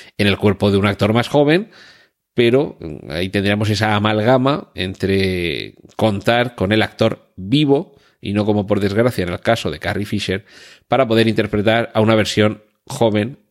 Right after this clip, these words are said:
de su mismo personaje. Recordemos que esta versión rejuvenecida cabe la posibilidad de que no sea un flashback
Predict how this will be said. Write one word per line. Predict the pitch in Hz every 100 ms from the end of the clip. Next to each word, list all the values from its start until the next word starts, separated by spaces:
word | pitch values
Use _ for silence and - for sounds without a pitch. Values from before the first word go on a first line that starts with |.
| -
de | 92
su | 90 107 95 - -
mismo | 123 107 117 117 -
personaje. | 95 - 90 - - - _ _ - - - - - -
Recordemos | 117 107 104 104 127 131 147 170 - _ _ _ _
que | 107 107 120 - _
esta | 90 87 - 107 98
versión | 98 92 - 104 107 - _ _ _ _ _ _
rejuvenecida | 107 110 - 104 104 107 - 131 139 156 160 _ - - - - - - - - _ _ _ _ _
cabe | 120 117 120
la | 104
posibilidad | 113 131 127 139 127 123 - _
de | - 95 92 104 95 -
que | 101 98 98 95 92 - 92
no | 98 113
sea | - 98
un | 92
flashback | 87 90 85 143 - -